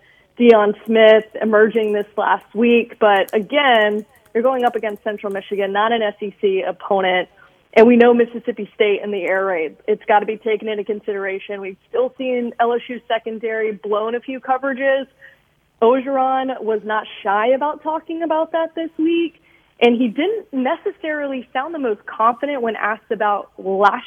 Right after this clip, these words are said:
year's game when they lost to them in an embarrassing fashion in Baton Rouge. He said they have their antennas up, so not necessarily positive or negative, kinda right there in the middle. He said they have their antennas up against this team. They're certainly not going in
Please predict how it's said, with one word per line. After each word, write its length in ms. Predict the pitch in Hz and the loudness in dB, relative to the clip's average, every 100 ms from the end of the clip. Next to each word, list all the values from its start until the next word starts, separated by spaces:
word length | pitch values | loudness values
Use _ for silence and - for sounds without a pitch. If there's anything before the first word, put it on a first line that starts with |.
| - | -4
year's 220 | 220 190 - | -2 -2 0
game 260 | 185 185 196 | 0 0 -2
when 140 | 196 | -2
they 140 | 190 | 0
lost 300 | 185 185 185 - | 2 4 2 0
to 40 | 208 | -2
them 220 | 196 196 | -2 0
in 60 | |
an 100 | 190 | -2
embarrassing 600 | 196 190 196 226 226 190 190 | -2 2 4 4 2 -10 -6
fashion 640 | 190 185 - 202 180 196 - _ _ | -4 -4 -4 -4 -4 -6 -14 _ _
in 180 | 247 247 | 4 4
Baton 260 | 233 208 202 | 2 -2 -4
Rouge. 260 | 196 175 - | -10 -10 -12
He 120 | 226 285 | -12 -2
said 320 | 269 262 254 _ 254 | 0 0 -6 _ -2
they 100 | 269 | -2
have 220 | 277 247 | -4 -6
their 160 | 262 233 | -8 -10
antennas 540 | 226 - 220 196 190 | -14 -14 -12 -10 -8
up, 240 | 175 - - | -8 -8 -2
so 60 | |
not 200 | 240 269 | 2 2
necessarily 540 | 262 - - 247 247 247 | 2 -4 -4 0 0 -2
positive 600 | - 226 220 220 214 208 | 0 0 0 -2 -4 -4
or 80 | |
negative, 580 | 202 247 240 196 180 185 - _ - _ _ | 0 0 0 -4 -4 -6 -10 _ -20 _ _
kinda 200 | - 370 | 2 6
right 160 | 370 359 | 6 6
there 160 | 330 | 4
in 80 | 277 | 4
the 40 | 240 | 4
middle. 340 | 240 175 165 | 4 2 -2
He 180 | 190 226 | -6 0
said 160 | 262 | 2
they 80 | 262 | 2
have 100 | 294 | 0
their 160 | 302 294 | -4 -8
antennas 380 | 269 269 269 269 | -8 -6 -4 -4
up 100 | 254 | -6
against 380 | 233 220 214 | -6 -8 -6
this 160 | 220 208 _ | -6 -6 _
team. 460 | 240 214 208 208 214 _ - _ - | -6 -4 -4 -6 -10 _ -20 _ 0
They're 200 | 233 262 | 0 2
certainly 400 | 285 294 277 262 | -2 -2 -6 -4
not 240 | 233 233 | -6 -4
going 280 | 240 233 | -6 -4
in 120 | 226 | -6